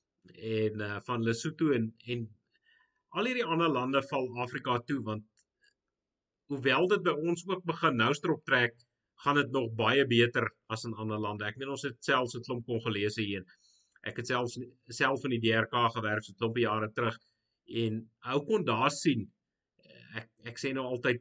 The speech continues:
dit het 'n ou se oë laat oopgaan as jy, jy weet, jy dink nog dinge gaan redelik voorspoedig, ehm, of jy,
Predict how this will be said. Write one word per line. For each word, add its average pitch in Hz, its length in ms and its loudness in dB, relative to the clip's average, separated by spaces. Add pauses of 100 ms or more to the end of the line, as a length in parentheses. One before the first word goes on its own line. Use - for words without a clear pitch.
dit 117 320 -2
het 143 120 -4
'n 135 80 2
ou 147 80 0
se 170 100 -6
oë 190 200 2
laat 220 180 -2
oopgaan 151 400 0
as 113 160 -2
jy, 127 160 -14
jy 123 100 -20
weet, 147 160 -6
jy 139 120 0
dink 123 200 -4
nog - 200 -12
dinge 117 220 0
gaan 127 240 -4
redelik 110 380 -4
voorspoedig, 123 560 -4 (1000)
ehm, 101 600 -6
of 113 220 -12
jy, 113 160 2